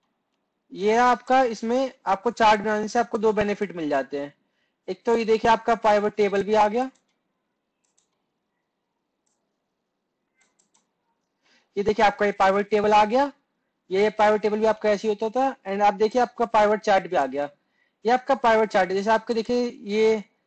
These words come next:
आपके आ रखे हैं जी, किस किस के कितने numbers आए हैं हर subject में।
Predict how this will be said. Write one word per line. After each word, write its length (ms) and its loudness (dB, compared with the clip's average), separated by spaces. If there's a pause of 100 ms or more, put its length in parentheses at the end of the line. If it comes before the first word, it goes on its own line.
(380)
आपके 280 -2
आ 160 6
रखे 260 0
हैं 120 -2
जी, 120 -12
किस 180 -10
किस 160 -6
के 180 -2
कितने 380 -4
numbers 420 -2
आए 180 0
हैं 220 -6
हर 100 -6
subject 380 -6
में। 200 -12